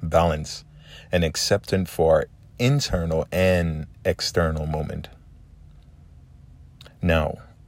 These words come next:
acceptance for our moment. If we are looking at our internal moment,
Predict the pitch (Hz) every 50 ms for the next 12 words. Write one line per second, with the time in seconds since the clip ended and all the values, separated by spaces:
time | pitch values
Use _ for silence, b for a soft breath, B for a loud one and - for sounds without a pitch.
0 | - - - 85 - - - - - 117 120 - - - 127 131 127 - - -
1 | - - - 90 87 85 85 85 82 82 82 82 - - - - - B B B
2 | B B B B B B - - - - - - - - - - - - - -
3 | - - - - - - - - - - - - - - B B B B B B
4 | B B B B B - - - - - - 90 - - 95 90 82 82 80 82
5 | 80 - 82 80 80 78 85 82 - - 101 110 123 120 - - 90 87 85 80
6 | 80 80 82 85 90 98 98 -